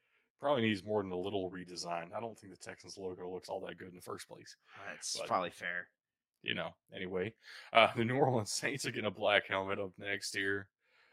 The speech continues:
Speaker 1: which also looks pretty good, gotta say. Um, I'm not entirely certain what's happening down the middle of that. It looks like a dotted pattern with the
Speaker 2: Yeah,
Speaker 1: gold.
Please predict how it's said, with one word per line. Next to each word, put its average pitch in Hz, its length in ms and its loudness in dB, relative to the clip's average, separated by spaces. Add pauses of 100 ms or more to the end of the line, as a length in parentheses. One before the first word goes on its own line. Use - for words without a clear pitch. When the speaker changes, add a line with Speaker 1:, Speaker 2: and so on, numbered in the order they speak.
(100)
Speaker 1:
which 101 600 2 (560)
also 104 320 0
looks 95 240 -2
pretty 90 260 -14
good, 87 300 -10 (840)
gotta 90 200 -6
say. 90 420 -2 (840)
Um, 90 380 6 (180)
I'm 98 160 0
not 127 340 6
entirely 147 420 6
certain 131 280 -4
what's 120 160 -8
happening 131 300 -2
down 123 200 2
the 120 60 -2
middle 120 320 4
of 113 80 0
that. 120 220 4 (160)
It 98 80 -18 (100)
looks 104 220 -14
like 104 100 -12
a 95 160 -10 (920)
dotted 90 380 -6 (100)
pattern 92 440 -10 (880)
with - 120 -18
the 170 80 0
Speaker 2:
Yeah, 175 200 12
Speaker 1:
gold. - 120 2